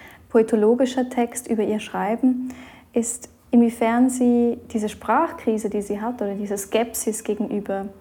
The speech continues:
der Sprache und wie präzise die überhaupt sein kann, wie wir die zusammendenken können mit ihren Erfahrungen.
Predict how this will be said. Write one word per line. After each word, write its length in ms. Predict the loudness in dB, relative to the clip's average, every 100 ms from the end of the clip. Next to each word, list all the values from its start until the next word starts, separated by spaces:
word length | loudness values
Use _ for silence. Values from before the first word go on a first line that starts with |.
| -6
der 80 | -6
Sprache 480 | -4 0 0 0
und 160 | -2 -4
wie 60 | -6
präzise 640 | -8 -8 -4 0 0 0
die 100 | -2
überhaupt 380 | -2 -4 -8 -8
sein 240 | -10 -8
kann, 240 | -8 -8 -8 -16 -14 -2
wie 140 | 2
wir 100 | 2
die 160 | 2 -2
zusammendenken 880 | -2 -2 2 6 6 4 -2 -4 -6
können 400 | -6 -6 -6 -8 -8
mit 180 | -6 -6 -10 -20 -20 _ -2
ihren 600 | 0 2 0 -6 -8 -10 -10 -6
Erfahrungen. 840 | -4 -2 -2 -2 -4 -4 -6 -10